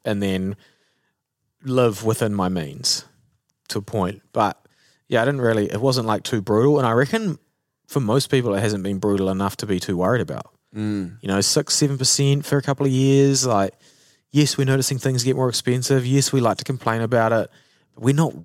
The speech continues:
Speaker 1: really taking action.
Speaker 2: Give it f-, two more years of us, mate, and it would be a very different story, I think.
Speaker 1: Yeah, I
Speaker 2: But
Speaker 1: think
Speaker 2: we'll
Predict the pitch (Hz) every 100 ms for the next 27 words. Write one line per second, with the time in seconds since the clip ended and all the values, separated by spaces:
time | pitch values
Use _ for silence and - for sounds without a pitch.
0 | - 104 104 104 101 110 110 123 117 131
1 | - 131 143 - _ _ _ 110 104 -
2 | - - _ _ _ - 101 104 123 101
3 | 98 95 95 101 92 104 92 90 98 92
4 | 101 101 110 98 - - - 85 82 92
5 | 117 117 95 87 120 139